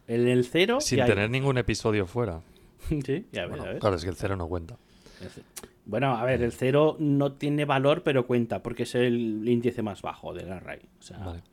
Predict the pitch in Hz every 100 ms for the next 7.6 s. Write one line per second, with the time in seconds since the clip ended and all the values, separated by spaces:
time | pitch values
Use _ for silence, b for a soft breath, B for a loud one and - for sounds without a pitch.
0 | B - 165 113 101 104 101 127 117 -
1 | 110 123 139 - _ _ _ _ _ _
2 | _ _ _ - - 101 85 95 90 104
3 | 107 101 101 - 101 98 95 104 - 113
4 | 95 87 82 - 92 92 104 92 87 80
5 | 78 90 85 85 95 - 80 80 78 76
6 | 87 - 90 - - 98 90 95 107 101
7 | 101 92 87 87 82